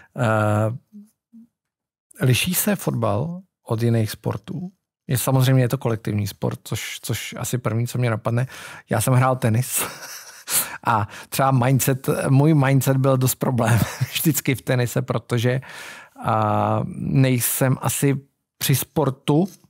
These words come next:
při sportu dostatečně psychicky odolný, abych nedělal chyby. Jo? Prostě ne, ne, ne, málo kdy se, ty momenty, kdy se dokážu, eh, nastavit, eh,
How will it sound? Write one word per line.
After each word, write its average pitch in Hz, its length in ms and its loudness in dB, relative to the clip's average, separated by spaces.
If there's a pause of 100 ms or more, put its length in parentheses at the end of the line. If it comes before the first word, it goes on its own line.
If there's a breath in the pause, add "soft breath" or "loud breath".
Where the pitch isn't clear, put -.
(140)
při - 160 -4
sportu 131 500 -2
dostatečně 135 880 0
psychicky - 600 -4
odolný, 120 800 0 (760 loud breath)
abych 120 640 -2
nedělal 123 360 2
chyby. - 260 -4 (580)
Jo? 170 180 -6 (220)
Prostě 123 320 -6
ne, 117 140 2 (100)
ne, 113 180 0
ne, 120 460 -2
málo 127 280 2
kdy 123 140 0
se, - 140 -4 (640 loud breath)
ty 135 120 2
momenty, 135 400 4
kdy 131 160 2
se 143 140 0
dokážu, 127 600 0 (460 loud breath)
eh, 117 300 0
nastavit, 127 760 0
eh, - 280 -14